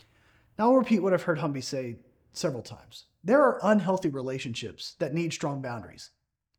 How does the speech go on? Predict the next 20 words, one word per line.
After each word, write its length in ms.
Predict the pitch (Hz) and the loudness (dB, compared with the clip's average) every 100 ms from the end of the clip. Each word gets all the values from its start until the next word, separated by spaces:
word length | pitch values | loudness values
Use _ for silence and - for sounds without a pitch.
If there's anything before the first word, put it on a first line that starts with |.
| - | 0
You 120 | 196 | 4
don't 120 | 233 | 4
have 220 | 170 180 | 4 0
to 60 | 208 | 0
be 100 | 226 | 2
taken 280 | 226 220 240 | 2 2 2
advantage 460 | 180 160 165 147 | 0 -2 -2 0
of 160 | 165 165 | -2 0
or 160 | 190 185 | 0 2
walked 400 | 170 185 202 147 | 2 0 0 -4
on 220 | 127 120 | -4 -6
to 100 | 139 | -8
love 220 | 120 117 | -8 -8
like 220 | 113 113 | -10 -12
Jesus. 520 | 120 107 - - - _ _ _ _ _ _ _ _ _ _ _ | -12 -12 -14 -18 -20 _ _ _ _ _ _ _ _ _ _ _
But 100 | 240 | 2
here 180 | 277 330 | 4 4
the 60 | 294 | 4
message 420 | 247 254 240 233 | 4 2 0 0
is 360 | 226 - - | -2 -4 -10